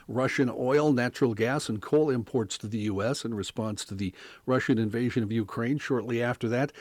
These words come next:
the United Kingdom made the same announcement. The U S will make the move unilaterally, uh, except for U K, obviously, due to its disagreement among European nations about whether to ban the Russian energy imports.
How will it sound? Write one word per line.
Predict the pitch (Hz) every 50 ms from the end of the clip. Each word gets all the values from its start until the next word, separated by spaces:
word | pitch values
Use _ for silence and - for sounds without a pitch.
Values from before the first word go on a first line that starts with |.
| - - - - -
the | 131 117
United | 117 120 110 117 113 110 120 113 -
Kingdom | - - - 247 233 147 98 80 80 90 - _ _ -
made | - 113 117 113 104
the | 101 101
same | 90 - - 151 180 185
announcement. | 113 92 85 78 76 - - - 120 123 - - - - - - - - _ -
The | 123 120
U | 123 127
S | 131 139 - -
will | 131
make | 113 147 175 170 -
the | 170
move | 151 156 160 135 113
unilaterally, | 147 151 139 135 127 139 147 160 165 151 127 113 117 123 123 - - - - - - _ -
uh, | 139 117 113 104 107 - 127 127 123
except | 123 123 107 - - 139 113 -
for | - 147 127 135
U | 127 110
K, | 110 - 127 120 110
obviously, | 104 104 98 101 95 - - 120 110
due | 95 117 117
to | 110 113
its | 104 95 -
disagreement | - 135 117 - 113 98 120 123 117 117 110
among | 113 107 104 104
European | 104 107 101 98 90 - - - 220 226 185
nations | 131 117 104 101 - - 117 101
about | 110 101 104 95 104
whether | 117 110 95 98 92
to | 92 92
ban | - 120 127 147 156 165
the | 131 113
Russian | 104 98 98 95 - 107 92
energy | 80 107 98 98 87 - 98 90
imports. | 85 87 85 - - 90 107 117 -